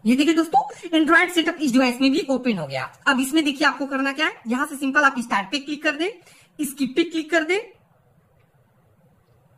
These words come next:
Okay, don't copy next, आपको next पे click करना है, Next पे click करिए। No cable, आप इस पे click करिए।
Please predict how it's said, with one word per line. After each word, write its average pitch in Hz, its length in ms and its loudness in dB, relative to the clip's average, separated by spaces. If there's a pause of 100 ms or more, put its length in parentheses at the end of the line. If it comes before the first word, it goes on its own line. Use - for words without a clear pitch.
(1080)
Okay, 269 220 2 (300)
don't 302 260 0
copy 320 280 2
next, 330 400 -2
आपको 277 220 2
next 226 240 0
पे 330 100 -2
click 311 260 -8
करना 330 220 2
है, 370 160 2 (260)
Next 262 320 0
पे 330 60 -2
click 320 260 -8
करिए। 339 360 -2 (300)
No 285 180 4
cable, 349 360 2 (160)
आप 240 100 -4
इस 247 120 -2
पे 320 120 0
click 311 260 -6
करिए। 320 360 -2